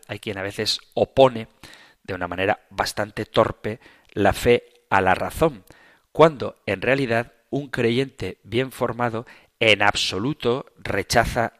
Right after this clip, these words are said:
la razón y sus argumentos, sino que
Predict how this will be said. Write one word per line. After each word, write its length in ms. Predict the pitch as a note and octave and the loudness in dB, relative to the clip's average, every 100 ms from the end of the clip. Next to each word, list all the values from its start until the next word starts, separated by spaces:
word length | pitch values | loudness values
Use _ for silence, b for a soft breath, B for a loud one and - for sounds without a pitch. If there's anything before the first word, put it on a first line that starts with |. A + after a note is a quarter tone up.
| _ | _
la 440 | - F#2+ F#2 F2+ | -6 0 0 0
razón 580 | E2+ F#2 - C#3 C#3 F3 _ | -2 -6 -2 -2 -2 -14 _
y 100 | A2 | -10
sus 220 | G2+ G2+ | -10 -8
argumentos, 680 | G2 G#2+ C3+ D3+ C3 - F#2+ - B B B | -8 -8 -6 -6 -8 -12 -14 -14 B B B
sino 400 | - D#3 D3+ C3+ | -4 0 0 0
que 320 | A2+ G#2 | -2 -6